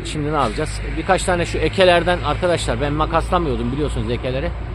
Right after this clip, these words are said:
Ama civalamam lazım çünkü kalkıyorlar. Rüzgar çok bu aralar. Ee, kalkıp arka tarafa şu bahçeye düşüyorlar. Orada da kerkenez üstlerine konuyor. Orada yiyor kuşları.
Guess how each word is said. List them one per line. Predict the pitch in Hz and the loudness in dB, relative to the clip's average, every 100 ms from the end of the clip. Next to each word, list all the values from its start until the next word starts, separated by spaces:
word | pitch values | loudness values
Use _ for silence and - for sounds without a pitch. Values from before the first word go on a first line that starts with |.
| - - - - | -10 -10 -6 -2
Ama | 156 180 135 | 2 2 0
civalamam | 143 156 160 165 170 | 4 4 6 4 4
lazım | 139 131 170 | 2 2 -2
çünkü | - 147 185 | -6 -8 -2
kalkıyorlar. | 160 147 - 165 139 143 | 2 2 0 0 0 -2
Rüzgar | 135 127 160 | -2 2 2
çok | - 175 - | 2 -4 2
bu | 131 | 2
aralar. | 117 127 170 - - - - - | 2 0 -4 -6 -12 -12 -12 -4
Ee, | 131 127 123 | 0 0 0
kalkıp | - 156 143 151 - | 2 2 2 -2 0
arka | 147 180 | 0 0
tarafa | 165 147 139 131 | 0 0 -2 -4
şu | 156 151 - - - - | -4 -8 -10 -14 -14 -6
bahçeye | 135 131 - 165 | -2 -2 0 -2
düşüyorlar. | 147 - 139 143 - - | -2 -2 0 2 0 -2
Orada | 135 139 165 | -4 0 0
da | |
kerkenez | 165 147 135 160 165 | 0 0 0 0 -2
üstlerine | 131 - 147 160 | -2 -2 0 0
konuyor. | 131 113 123 156 - - - - - | -2 -2 -4 -6 -10 -14 -14 -14 -2
Orada | 139 135 175 | 0 2 2
yiyor | 143 165 156 | 2 2 0
kuşları. | - - 113 131 | -2 -4 -2 -2